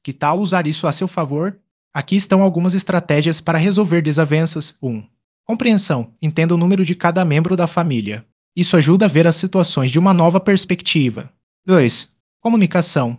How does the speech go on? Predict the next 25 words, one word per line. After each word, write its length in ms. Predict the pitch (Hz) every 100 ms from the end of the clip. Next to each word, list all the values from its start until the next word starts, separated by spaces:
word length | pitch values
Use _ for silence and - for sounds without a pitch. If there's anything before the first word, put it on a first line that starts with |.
| _
Use 200 | 180 190
a 60 | 196
numerologia 580 | 160 175 185 180 151 185
como 200 | 185 185
um 60 |
ponto 360 | 160 156 160 160
de 100 | 165
partida 440 | 196 185 190 180
para 180 | 175 165
conversas. 880 | 156 180 135 117 107 - - - - _ _ _
Fale 220 | 165 180
sobre 240 | - 185
como 260 | 190 190 175
cada 300 | 175 175 170
número 320 | 156 180 190
influencia 560 | 196 226 208 - 185 175
o 40 |
comportamento. 920 | 180 175 220 214 180 135 104 - 87 - _ _
Três. 440 | 214 160 127 - _ _ _ -
Empatia. 640 | 180 185 180 135 110 - _
Coloque-se 520 | 196 175 175 202 190
no 80 | 165
lugar 280 | 165 147 151
do 100 | 160
outro. 360 | 120 - 117